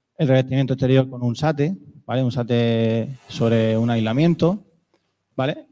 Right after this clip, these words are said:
Y, bueno, eh, el elemento, digamos, que conectaba la parte superior con la inferior, que es, que es, eh, el único elemento de la planta baja que está en madera,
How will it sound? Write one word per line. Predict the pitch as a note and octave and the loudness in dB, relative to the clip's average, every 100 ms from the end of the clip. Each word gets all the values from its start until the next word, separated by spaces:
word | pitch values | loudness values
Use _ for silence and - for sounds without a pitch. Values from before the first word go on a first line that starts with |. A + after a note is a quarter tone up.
| _ | _
Y, | F#3+ F3+ F3+ F#3 | 0 2 2 2
bueno, | C#3+ B2+ G#2 | 0 -2 -4
eh, | B2+ B2+ B2+ B2+ B2+ B2+ | -6 -4 -4 -6 -8 -8
el | C3 | -10
elemento, | C3 C3 D3 D3 D3 D3 | -10 -8 -6 0 2 2
digamos, | D3 D3+ D3 | 2 -2 -4
que | D3 D3 D3 C#3+ C#3+ C3+ | -4 -4 -2 -2 -4 -4
conectaba | C#3+ C#3 - D#3+ C3 | -4 -2 0 0 0
la | A#2+ A#2 | -2 -6
parte | C3+ C#3+ | -8 -10
superior | C#3 C#3 | -10 -12
con | C3+ C#3 | -14 -20
la | C#3 | -20
inferior, | B2+ D3 | -12 -10
que | C3+ B2+ | -2 0
es, | B2 | 0
que | - C3 | -4 -6
es, | B2+ - - - - | -4 -10 -14 -18 -10
eh, | B2 B2+ B2+ | -6 -4 0
el | |
único | C3+ C#3 C3 | 2 0 0
elemento | B2+ C#3 C3+ C3+ | -4 -4 -4 -4
de | B2+ | -4
la | |
planta | B2+ C3 C3 | -6 -6 -6
baja | C3+ A#2+ | -8 -12
que | |
está | B2 C3 | -18 -14
en | |
madera, | C3 C#3 D3 | -12 -12 -14